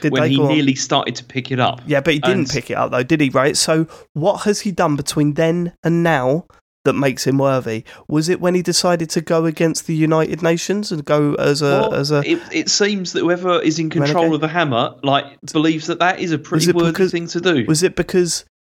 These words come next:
Speaker 1: was it because he kept perving on his girlfriend over
Speaker 2: No,
Speaker 1: several
Speaker 2: it's
Speaker 1: different
Speaker 2: because,
Speaker 1: decades?
Speaker 2: it's because he's pure of heart, and he was, and he was
Speaker 1: What if
Speaker 2: the
Speaker 1: he
Speaker 2: right
Speaker 1: was
Speaker 2: person.
Speaker 1: pure of heart? Was it when he decided to trust Buck, even though he clearly murdered hundreds of people?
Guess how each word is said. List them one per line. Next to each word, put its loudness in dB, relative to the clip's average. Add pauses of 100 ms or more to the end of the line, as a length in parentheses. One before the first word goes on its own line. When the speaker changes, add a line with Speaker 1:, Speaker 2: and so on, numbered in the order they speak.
(160)
Speaker 1:
was -4
it -6
because 0
he 2
kept 0
perving 0
on 2
his 0
girlfriend -2
over 0
Speaker 2:
No, 2
Speaker 1:
several 0
Speaker 2:
it's -2
Speaker 1:
different 0
Speaker 2:
because, -2
Speaker 1:
decades? -2 (280)
Speaker 2:
it's -2
because -2
he's 0
pure 0
of -2
heart, 0 (100)
and 2
he 2
was, 0
and 0
he 0
was -2 (180)
Speaker 1:
What -4
if -4
Speaker 2:
the -2
Speaker 1:
he 2
Speaker 2:
right 2
Speaker 1:
was -2
Speaker 2:
person. 2
Speaker 1:
pure 2
of -6
heart? 0
Was 0
it -2 (280)
when 2
he 0
decided 0
to -4
trust -2
Buck, -2
even 2
though 2
he 2
clearly 0
murdered 0 (120)
hundreds -2
of -10
people? -2